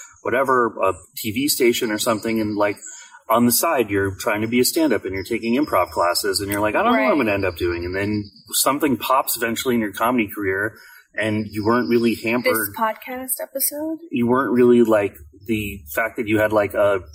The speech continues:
Speaker 1: nine-to-five job didn't end up hurting you, because, like, the artistic jobs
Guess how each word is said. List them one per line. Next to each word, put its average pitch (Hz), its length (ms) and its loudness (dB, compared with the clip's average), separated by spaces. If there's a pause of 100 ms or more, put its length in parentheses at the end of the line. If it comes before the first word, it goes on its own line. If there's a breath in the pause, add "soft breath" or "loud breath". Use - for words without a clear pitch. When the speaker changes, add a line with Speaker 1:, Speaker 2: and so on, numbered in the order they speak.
(100)
Speaker 1:
nine-to-five 110 640 0
job 101 260 2 (360)
didn't 110 340 -2
end 101 180 -2
up 98 220 0
hurting 101 320 0
you, 92 240 -4
because, 98 400 -2
like, 92 240 0 (160)
the - 160 0 (280)
artistic 95 520 -4
jobs 95 440 2